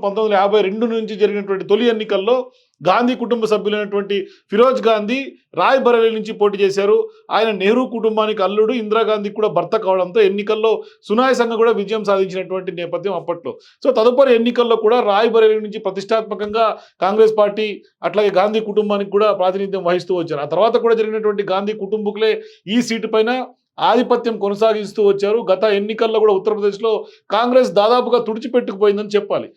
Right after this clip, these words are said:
So, ఇక రాయ్‌బరేలీ సీట్ను మాత్రమే గెలుచుకున్నటువంటి పరిస్థితి. So, ఇప్పుడు సోనియా గాంధీ లోక్సభ స్థానం నుంచి తప్పుకోవడం, ప్రియాంక గాంధీ కూడా కొంత విముఖత చూపడం చూస్తుంటే, గాంధీ కుటుంబం అమేథీ తరహాలో రాయ్‌బరేలీ వదిలి వెళ్లే అవకాశం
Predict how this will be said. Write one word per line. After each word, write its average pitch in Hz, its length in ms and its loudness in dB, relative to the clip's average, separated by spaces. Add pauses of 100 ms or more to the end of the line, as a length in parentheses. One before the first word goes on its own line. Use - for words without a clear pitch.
(220)
So, 233 40 4 (100)
ఇక 233 100 2 (140)
రాయ్‌బరేలీ 233 580 2
సీట్ను 208 280 -6 (100)
మాత్రమే 240 460 0 (460)
గెలుచుకున్నటువంటి 208 640 0
పరిస్థితి. 160 360 -8 (260)
So, 262 120 4
ఇప్పుడు 254 340 0
సోనియా 233 360 2 (100)
గాంధీ 190 280 -2
లోక్సభ 220 380 0
స్థానం 208 340 0
నుంచి 202 260 -8
తప్పుకోవడం, 202 500 0 (360)
ప్రియాంక 220 440 2
గాంధీ 214 300 -2
కూడా 220 140 6
కొంత 208 240 -2
విముఖత 220 500 0 (520)
చూపడం 240 320 2 (120)
చూస్తుంటే, 202 420 -2 (140)
గాంధీ 247 300 0
కుటుంబం 226 440 -2 (160)
అమేథీ 247 320 0
తరహాలో 214 440 2 (420)
రాయ్‌బరేలీ 240 720 2
వదిలి 214 300 2
వెళ్లే 214 260 4
అవకాశం 202 500 2